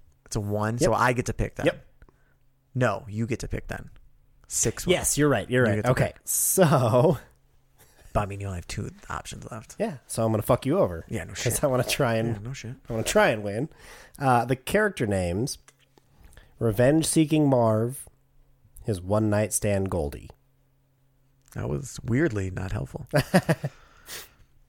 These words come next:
Speaker 2: Then it worked out.
Speaker 1: Yeah, no shit. Oh my God.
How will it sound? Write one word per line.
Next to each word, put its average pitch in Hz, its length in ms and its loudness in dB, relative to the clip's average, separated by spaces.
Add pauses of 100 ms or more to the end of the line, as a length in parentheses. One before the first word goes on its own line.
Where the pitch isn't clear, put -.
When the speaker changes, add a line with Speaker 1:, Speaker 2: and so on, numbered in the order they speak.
(760)
Speaker 2:
Then 85 160 -8
it 85 60 -8
worked 90 220 -6
out. 180 220 -4 (240)
Speaker 1:
Yeah, 92 140 -6
no 82 100 -10
shit. - 240 -10 (100)
Oh 131 480 4
my 92 320 -4
God. 113 720 -6